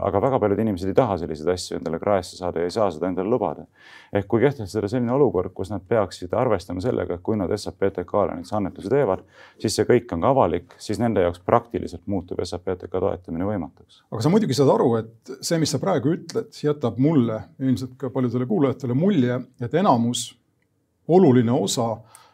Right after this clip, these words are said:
Speaker 2: S-, äh, S A P T K toetajatest töötavad Sotsiaalministeeriumis või ma ei tea, mõnes muus sellises punases ministeeriumis ja teie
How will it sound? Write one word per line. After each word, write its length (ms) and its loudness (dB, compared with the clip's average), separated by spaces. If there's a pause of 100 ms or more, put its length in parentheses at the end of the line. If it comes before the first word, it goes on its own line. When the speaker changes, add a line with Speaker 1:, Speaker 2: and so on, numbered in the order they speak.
(160)
Speaker 2:
S-, 400 -4
äh, 480 -2
S 160 -4
A 80 -2
P 240 -4
T 140 -4 (100)
K 160 2
toetajatest 880 -2
töötavad 600 -2
Sotsiaalministeeriumis 1120 2
või 160 -2
ma 160 0
ei 80 -2
tea, 80 0
mõnes 300 2
muus 260 0
sellises 460 -2 (420)
punases 480 4
ministeeriumis 720 2
ja 160 0 (400)
teie 260 4